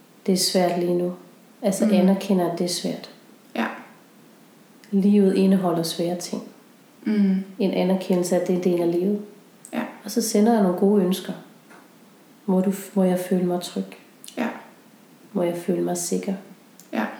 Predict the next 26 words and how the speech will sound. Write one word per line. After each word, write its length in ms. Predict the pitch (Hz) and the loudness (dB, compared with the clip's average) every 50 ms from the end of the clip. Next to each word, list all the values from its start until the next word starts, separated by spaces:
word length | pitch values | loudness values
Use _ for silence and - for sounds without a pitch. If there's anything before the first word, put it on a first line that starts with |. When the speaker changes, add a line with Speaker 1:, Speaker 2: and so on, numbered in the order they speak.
| - - - - - - - - - - - | -20 -20 -20 -20 -20 -20 -20 -20 -18 -6 -2
Speaker 1:
Må 100 | 202 185 | 2 2
jeg 160 | 180 180 175 | 4 4 2
acceptere 640 | 160 165 165 - - 196 - - - 214 185 175 170 | 2 0 -2 -4 -8 -6 -6 -2 0 0 2 2 0
mig 140 | 175 180 180 | -2 -4 -4
selv? 260 | - - 190 185 - - - - - _ _ _ _ _ _ - - - - - | -4 -2 -4 -4 -4 -8 -14 -20 -20 _ _ _ _ _ _ -20 -20 -18 -12 -8
Speaker 2:
Ja. 100 | - - - - - - - - _ _ - | -8 -8 -8 -10 -14 -20 -20 -20 _ _ -6
Speaker 1:
Må 100 | 196 180 | -2 -2
jeg 200 | 175 175 175 - | 0 0 0 0
være 180 | 180 180 180 180 | 0 0 2 2
venlig 300 | 185 175 175 175 180 180 | 0 0 0 0 0 0
mod 180 | 175 175 170 185 | 0 0 0 -2
mig 120 | 175 175 | -2 -4
selv? 260 | - - 208 190 190 - - - - - - - - - - - - - - - - - - | -6 -6 -8 -8 -10 -12 -16 -20 -20 -20 -20 -20 -20 -20 -20 -20 -20 -20 -20 -20 -20 -12 -8
Speaker 2:
Ja. 100 | 247 226 - - - - - - - - - - - | -6 -6 -6 -8 -12 -20 -20 -20 -20 -20 -20 -20 -16
Speaker 1:
S-, 340 | - - - - - - - | -12 -12 -12 -12 -12 -14 -16
fordi 380 | - - - - - 202 214 | -16 -18 -10 -6 -2 0 2
jeg 140 | 214 208 202 | 4 2 2
tænker, 380 | 208 - - 208 202 208 208 196 | 2 2 2 4 4 4 4 2
at 60 | 196 | 2
første 640 | - - - 214 220 226 226 - - 226 202 185 185 - - | 0 0 0 2 2 2 2 0 0 0 0 0 0 -4 -6
skridt 480 | - - - - - 226 220 220 - - - | -6 -6 -4 2 2 2 2 2 0 -4 -2
i 240 | - 196 190 190 185 185 - - - - - - - - - | 0 2 4 4 2 0 -4 -10 -16 -20 -20 -20 -20 -8 0
det 160 | - 202 196 196 | 2 4 4 6
med 240 | 190 190 190 185 | 6 6 4 4
at 240 | - - 190 185 175 175 175 - - - - - - - - - - _ - - - - - - | 2 0 0 0 0 -2 -4 -6 -10 -16 -20 -20 -20 -20 -20 -20 -20 _ -20 -20 -20 -8 0 4
øge 200 | 208 208 208 | 4 6 6